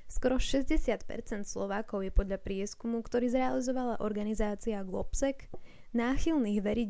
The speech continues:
nejakému tvrdeniu, ktoré v sebe zahŕňa konšpiráciu či klamstvo. Aj v súčasnosti, kedy zvádzame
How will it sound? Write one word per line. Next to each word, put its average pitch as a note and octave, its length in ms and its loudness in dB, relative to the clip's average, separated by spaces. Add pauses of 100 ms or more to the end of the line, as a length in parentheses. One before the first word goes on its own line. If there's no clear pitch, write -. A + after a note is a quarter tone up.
nejakému G#3 480 0
tvrdeniu, A3 560 -2
ktoré C4 240 0
v B3 80 -8
sebe B3 240 4
zahŕňa G#3 480 0
konšpiráciu G#3+ 880 -2
či G#3+ 160 -2
klamstvo. - 640 -6 (880)
Aj A3+ 80 2
v G#3+ 80 -2
súčasnosti, C#4 960 -2
kedy B3 240 0
zvádzame G#3+ 480 0